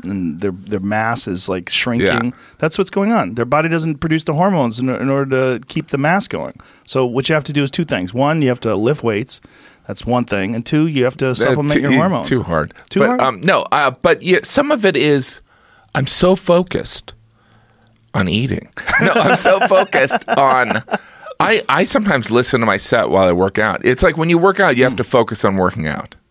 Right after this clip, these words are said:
Speaker 1: Yeah, but that's a good thing to do. I do that when I'm on the elliptical sometimes. I
Speaker 2: Yeah.
Speaker 1: listen to, listen to comedy. I think listening to sets is, uh, one thing that not enough comics do. They record their sets, but they don't listen to 'em 'cause it's gross and you feel
Speaker 2: Oh,
Speaker 1: it's
Speaker 2: it's
Speaker 1: annoying. You don't wanna
Speaker 2: Yeah.
Speaker 1: hear it.
Speaker 2: Yeah.
Speaker 1: But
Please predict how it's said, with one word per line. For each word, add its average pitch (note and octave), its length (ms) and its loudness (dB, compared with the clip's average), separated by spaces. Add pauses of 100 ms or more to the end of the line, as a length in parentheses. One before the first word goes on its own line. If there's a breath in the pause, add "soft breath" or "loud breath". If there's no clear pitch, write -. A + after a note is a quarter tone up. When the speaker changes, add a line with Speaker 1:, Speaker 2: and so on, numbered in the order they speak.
Speaker 1:
Yeah, E3 200 0
but D#3 120 -4
that's B3+ 220 -2
a B3 40 -6
good G#3+ 180 0
thing B2+ 160 0
to A2 60 -4
do. A#2 180 -2
I D#3 80 0
do F#3 120 -4
that E3 160 0
when C3+ 120 -2
I'm C3 100 -2
on B2 120 -2
the A2 60 -2
elliptical G2+ 400 -6
sometimes. G2 520 -12 (300 soft breath)
I F#2+ 40 0
Speaker 2:
Yeah. E2+ 80 2
Speaker 1:
listen - 240 -4
to, G2+ 300 -4
listen A2 240 -6
to G#2+ 60 -8
comedy. G#2 420 -8
I D3 80 -2
think F3+ 260 -2 (260 loud breath)
listening F3 400 0
to C#3+ 100 -4
sets C3+ 460 -2
is, A2+ 360 -2
uh, F#2+ 340 2 (140)
one B2 340 -2
thing C3 380 -2
that A#2 120 -2
not A#2+ 240 0
enough A#2+ 160 -4
comics G#2+ 380 -4
do. F2+ 240 -6 (100)
They A#2+ 120 -2
record D3+ 340 -2
their D#3 100 -2
sets, E3 360 -2 (300 loud breath)
but B2+ 100 -6
they B2 100 2
don't B2 220 -4
listen B2 220 -4
to A2+ 120 -6
'em D#2+ 120 -6
'cause A#2+ 180 -8
it's A2+ 200 -6 (140)
gross A#2+ 400 -2
and B2 100 -2
you A2 60 -6
feel B2+ 440 -2
Speaker 2:
Oh, C3+ 180 4
Speaker 1:
it's F#2 100 0
Speaker 2:
it's A#2 80 -2
Speaker 1:
annoying. B2+ 380 0
You A#2+ 80 0
don't B2+ 180 -2
wanna B2 120 2
Speaker 2:
Yeah. A#2+ 80 -2
Speaker 1:
hear B2+ 180 0
it. B2 80 -4 (240 loud breath)
Speaker 2:
Yeah. G2 100 0
Speaker 1:
But D3 160 0